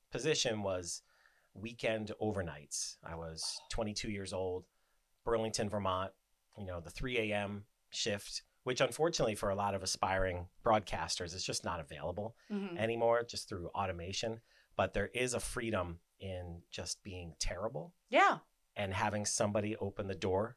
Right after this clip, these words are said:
Speaker 1: for you and say, "This, this person has a spark, a something." And that's any of us, I mean, in any field, but especially entertainment, broadcast, anything, uh, comedy, you need somebody to give you some stage time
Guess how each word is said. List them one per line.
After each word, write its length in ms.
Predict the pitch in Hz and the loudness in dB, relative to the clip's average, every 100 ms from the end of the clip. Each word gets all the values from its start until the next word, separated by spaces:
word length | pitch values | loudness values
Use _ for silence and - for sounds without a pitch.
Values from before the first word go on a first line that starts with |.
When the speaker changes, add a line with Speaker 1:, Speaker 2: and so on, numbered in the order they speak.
| _ | _
Speaker 1:
for 120 | - 123 | -14 -6
you 200 | 127 123 | -2 -2
and 140 | 101 | 0
say, 180 | - 95 | 0 0
"This, 320 | 110 113 - _ _ - | 0 -2 -4 _ _ -8
this 200 | 131 135 | 0 0
person 400 | - 135 117 - | 0 0 0 0
has 340 | 98 95 87 - | -2 -2 -2 -4
a 80 | 78 | -2
spark, 580 | - - 107 110 - - _ _ _ | -2 2 2 2 -2 -20 _ _ _
a 80 | - | -2
something." 480 | - 110 104 113 104 | 2 2 2 0 2
And 80 | |
that's 320 | 123 139 - - _ _ _ | 2 2 -2 -6 _ _ _
any 220 | 143 165 185 | 4 6 6
of 80 | 85 | 4
us, 80 | - | 2
I 60 | |
mean, 100 | 156 | 4
in 120 | 170 180 | 4 4
any 260 | 165 160 | 2 2
field, 340 | - 90 76 78 | -2 -6 -6 -2
but 120 | 117 | 2
especially 720 | 135 - 117 - 127 127 127 _ _ _ | 2 2 0 0 -2 -4 -6 _ _ _
entertainment, 640 | 127 131 127 131 127 123 - | 0 0 2 2 2 0 0
broadcast, 680 | 120 120 - 120 113 - - - | 0 0 0 0 0 -2 -10 -6
anything, 560 | 123 120 117 120 113 113 _ _ _ 85 | -4 0 2 2 2 -4 _ _ _ -10
uh, 100 | 71 - | -8 0
comedy, 560 | - 131 131 123 123 117 | 4 6 4 0 -10 -6
you 100 | 131 | -2
need 200 | 127 120 | -2 2
somebody 280 | 131 123 110 | 2 2 0
to 60 | |
give 200 | 90 113 | -2 -2
you 80 | 113 | -2
some 160 | 110 104 | -4 -2
stage 400 | - 117 113 - | -2 -2 -2 -2
time 340 | 123 117 117 | -2 -2 -4